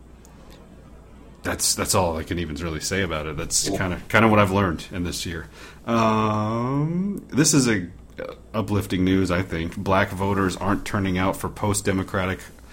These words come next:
Speaker 1: or post-Obama Democratic Party. That's all the way from back in May, but it basically just talked about how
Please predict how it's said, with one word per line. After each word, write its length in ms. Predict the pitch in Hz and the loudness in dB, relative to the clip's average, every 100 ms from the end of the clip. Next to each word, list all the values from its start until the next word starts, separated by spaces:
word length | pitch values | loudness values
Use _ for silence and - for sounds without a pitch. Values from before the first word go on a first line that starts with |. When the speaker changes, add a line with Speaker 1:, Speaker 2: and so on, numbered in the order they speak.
| - - | -20 0
Speaker 1:
or 140 | 101 | 0
post-Obama 920 | 85 123 127 - 117 104 104 107 107 | 2 2 2 0 -2 0 2 2 2
Democratic 540 | 98 101 101 107 92 - | 2 0 0 -2 -4 -2
Party. 440 | 104 110 82 85 - - - - | -2 0 -2 -8 -14 -20 -20 -10
That's 180 | 110 104 | -8 -2
all 120 | 107 | 0
the 60 | 101 | 2
way 140 | 98 | 2
from 220 | 92 101 92 | 0 -2 -2
back 240 | 98 - | -2 -2
in 160 | 90 87 | -2 0
May, 400 | 110 104 87 - | 0 0 -2 -4
but 140 | 101 90 | -6 -4
it 80 | 80 | -2
basically 340 | 101 - 98 | 0 0 -2
just 220 | 90 92 | -2 -4
talked 240 | 98 92 95 | -4 -4 -4
about 320 | 95 90 - | -4 -2 -2
how 400 | 92 90 85 | -2 -2 -4